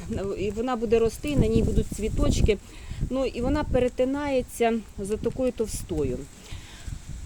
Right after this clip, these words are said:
Е, я, знаєте, прийму рішення, я оцю товсту при-, зріжу. І я її буду зрізати на рівні, ось на цьому рівні. Бачите, тут будуть нижче ось йти більш молодші гілочки,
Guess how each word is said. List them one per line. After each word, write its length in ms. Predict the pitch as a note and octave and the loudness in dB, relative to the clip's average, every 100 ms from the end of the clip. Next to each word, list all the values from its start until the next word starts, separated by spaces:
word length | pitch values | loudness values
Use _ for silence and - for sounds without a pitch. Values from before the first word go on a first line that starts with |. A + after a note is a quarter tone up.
| - G#3 | -6 4
Е, 180 | G#3+ G#3+ - | 4 4 -2
я, 420 | C4 C4 D#4+ D#4 | -2 2 4 4
знаєте, 280 | C4+ D4 B3+ | 2 2 2
прийму 400 | - C4 C4 C4+ | 2 2 4 4
рішення, 440 | C#4 C#4+ C4 B3 B3 | 4 2 2 4 6
я 140 | B3 | 6
оцю 220 | B3 C4+ | 6 0
товсту 380 | C#4 C4+ - G#3+ - | -2 -4 -2 -4 2
при-, 260 | E3+ E3 - - | 0 0 -4 2
зріжу. 520 | F3 E3+ E3+ D#3 - - - - | 2 4 2 2 2 0 -2 -2
І 80 | A3+ | 4
я 180 | C4+ | 6
її 220 | C4+ B3+ B3+ | 6 6 6
буду 300 | A#3+ B3 A#3+ | 6 6 6
зрізати 540 | C4 A#3+ C4+ C4 A#3 | 6 6 4 4 2
на 180 | A#3 A#3+ | 4 2
рівні, 420 | B3+ B3 A#3 A3+ - - - - | 2 2 4 2 0 -18 -18 -10
ось 180 | G3 - | -10 -4
на 100 | A3 | -4
цьому 320 | - F#3 E3+ | 0 0 0
рівні. 360 | D3+ D3 D3 D3+ - | -4 -4 -4 -8 -10
Бачите, 380 | G#3+ - - F3 - - - - - | -10 -10 -10 -10 -10 -16 -14 -12 -6
тут 120 | - G3 - - - | -4 -4 -6 -12 -6
будуть 320 | G3 G#3+ G#3+ | -2 -2 0
нижче 360 | A3 G#3 - F3 | 0 0 0 -2
ось 200 | F3 F#3 | -2 -2
йти 400 | F3+ F3 F3 F3 - - - - - | -4 -2 -4 -4 -12 -18 -18 -14 -4
більш 260 | G3 F#3+ | -2 -2
молодші 540 | F#3 F#3+ D4 D#4+ - B3 | -2 0 0 -2 -2 0
гілочки, 640 | A#3+ A#3+ - - B3 | 2 0 0 -4 0